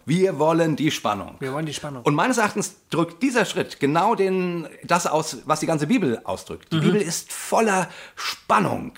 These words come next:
Speaker 2: Mhm.
Speaker 1: voller Debatte darüber, w-, wer ist denn Gott eigentlich und wie ist er? Und da gibt's die Fraktionen derer, die sagen, „Ja, aber die Gesetze sagen das und das und das und das und das.“ Und dann gibt's die Mystiker, die sagen, „Hey, wir brauchen den Ha-, wir brauchen den Geist Gottes, der uns“, äh, und so weiter.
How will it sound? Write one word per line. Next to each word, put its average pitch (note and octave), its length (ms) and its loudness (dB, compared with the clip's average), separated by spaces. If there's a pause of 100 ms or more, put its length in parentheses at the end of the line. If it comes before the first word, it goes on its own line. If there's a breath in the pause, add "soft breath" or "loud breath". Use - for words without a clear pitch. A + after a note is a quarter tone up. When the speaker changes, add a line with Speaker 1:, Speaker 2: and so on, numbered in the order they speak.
(140)
Speaker 2:
Mhm. C3+ 200 -4
Speaker 1:
voller G3 320 4
Debatte F3+ 800 2
darüber, C#3 640 2 (260 loud breath)
w-, A2 60 -12 (400)
wer F3+ 260 2
ist A3 160 2
denn E3+ 140 4
Gott A2+ 200 0
eigentlich G2 440 -6
und D#3 180 2
wie G#3 160 4
ist A3 240 2
er? A#2 180 2
Und C#3+ 120 0
da D3+ 60 6
gibt's E3+ 220 0
die F#3 120 0
Fraktionen F3+ 640 0
derer, F3+ 300 0
die F3 120 -2
sagen, D#3+ 320 0 (200 loud breath)
„Ja, G#3 160 2
aber E3+ 200 4
die D3+ 300 -2
Gesetze F#3+ 320 2
sagen F#3 240 4
das A3+ 180 2
und E3+ 60 2
das A#2+ 160 0
und A#2+ 60 0
das G3+ 120 0
und C#3+ 60 0
das A2 160 0
und F#2+ 60 -14
das.“ - 140 -12
Und - 120 -4
dann D#3+ 120 2
gibt's D#3+ 220 -4
die E3+ 240 0
Mystiker, D3 560 2 (540 loud breath)
die E3 60 2
sagen, D3+ 260 2
„Hey, G3+ 560 2
wir F3 120 2
brauchen F#3+ 300 0
den F#3 140 0
Ha-, F3+ 180 2 (180)
wir F3 120 0
brauchen F#3 260 2
den F3+ 160 0
Geist G#3 420 0
Gottes, F#3 300 0
der F3+ 180 2
uns“, E3+ 320 -2
äh, E3 300 0
und G#3+ 180 2
so F#3+ 100 4
weiter. G2+ 320 0